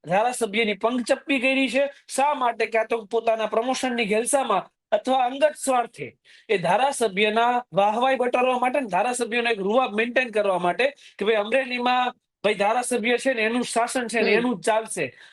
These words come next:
Speaker 1: એટલે દીકરીનો
Speaker 2: હમ, હમ.
Speaker 1: વરઘોડો કાઢવામાં આવ્યો, દીકરીને મીડિયાની પાછળ ઊભી રાખવામાં આવી. મને તો એ સમજાતે-, સમજાતું નથી કે સજા કરવાનું કામ ન્યાયાલયનું છે કે પોલીસ તંત્રનું છે.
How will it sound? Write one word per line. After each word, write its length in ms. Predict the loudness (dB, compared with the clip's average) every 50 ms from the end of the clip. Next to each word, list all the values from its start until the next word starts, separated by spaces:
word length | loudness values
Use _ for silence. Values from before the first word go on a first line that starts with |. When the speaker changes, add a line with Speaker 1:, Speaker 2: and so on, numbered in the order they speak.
| _ -2
Speaker 1:
એટલે 140 | -2 -2
દીકરીનો 440 | 0 0 -4 -2 0 0 0 2 2
Speaker 2:
હમ, 60 | 2
હમ. 80 | 2 2
Speaker 1:
વરઘોડો 360 | 0 0 0 0 0 0 0
કાઢવામાં 500 | 0 0 -2 0 0 0 0 0 2 0
આવ્યો, 240 | 0 0 0 -2 -2
દીકરીને 440 | -2 -4 -6 -6 -4 -4 -2 -2 -2
મીડિયાની 360 | -2 -2 -2 0 -2 -2 -2
પાછળ 380 | -2 -2 -2 -2 -2 -2 -2 -2
ઊભી 200 | -2 -2 -2 -2
રાખવામાં 480 | 0 0 -2 -2 -4 -6 -4 -2 -2
આવી. 160 | -2 -4 -8 -10 -12 -20 -20 -6 _
મને 160 | -2 -2 0
તો 100 | 0 0
એ 180 | 0 2 2 0
સમજાતે-, 540 | 0 -2 -4 0 0 0 0 0 -2 -8 -6
સમજાતું 440 | -4 -4 -2 -2 -2 -2 0 0
નથી 280 | 0 0 0 -2 -4 -4
કે 340 | -6 -10 -18 -8 -4 -4 -2
સજા 280 | 0 0 2 2 2 2
કરવાનું 380 | 2 0 0 0 0 0 0
કામ 160 | 0 0 -2 -2 -4 -8 -10 -14 _ -2
ન્યાયાલયનું 580 | 0 0 2 2 0 0 -2 0 0 -2 -2
છે 180 | 0 0 0 0
કે 100 | 0 -2
પોલીસ 300 | -2 0 -2 -2 0 0
તંત્રનું 500 | -2 0 0 0 -2 0 0 -2 -2 -4
છે. 200 | -6 -10 -12